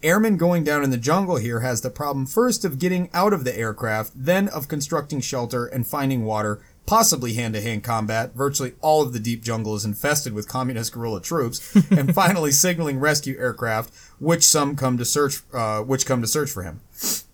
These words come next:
Speaker 1: I believe that the knife best suited to this task would be a somewhat radical modification of your Model fourteen Attack." You guys will have to look up the fourteen Attack, but it was,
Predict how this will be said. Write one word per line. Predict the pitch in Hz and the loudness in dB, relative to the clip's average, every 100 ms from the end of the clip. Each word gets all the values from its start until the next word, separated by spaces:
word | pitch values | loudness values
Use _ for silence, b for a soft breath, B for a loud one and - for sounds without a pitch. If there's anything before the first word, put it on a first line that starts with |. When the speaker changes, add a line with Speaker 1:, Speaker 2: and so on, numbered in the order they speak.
| _ - | _ -4
Speaker 1:
I | 151 | 0
believe | 151 170 180 | 2 2 2
that | 175 | 0
the | 139 | 0
knife | 147 147 | 0 0
best | 131 185 214 | 0 2 4
suited | - 208 190 | 4 2 2
to | 143 | 0
this | 120 120 - | 0 -2 0
task | 120 113 - | -2 -2 -2
would | 135 | -4
be | 131 147 | -4 -2
a | |
somewhat | 139 202 214 214 202 | 0 2 2 0 0
radical | 139 196 202 202 196 | 0 2 2 0 0
modification | 175 180 185 - 135 113 131 117 - | 0 -2 -4 -4 -2 -2 -2 -4 -4
of | 131 110 | -6 -4
your | 113 | -2
Model | 120 123 131 131 | 0 2 2 0
fourteen | 131 139 135 - 143 131 | -2 -4 -4 -4 -2 -2
Attack." | 110 139 131 92 | -2 0 0 -2
You | 117 | -8
guys | 110 117 | -6 -4
will | 113 | -4
have | 120 | -6
to | 123 | -4
look | 131 147 | -4 -4
up | 147 | -6
the | 117 | -6
fourteen | 143 127 131 117 | -6 -4 -6 -6
Attack, | - 117 110 | -4 -6 -4
but | 120 | -4
it | 113 | -4
was, | 113 110 - - - | -4 -6 -6 -10 -20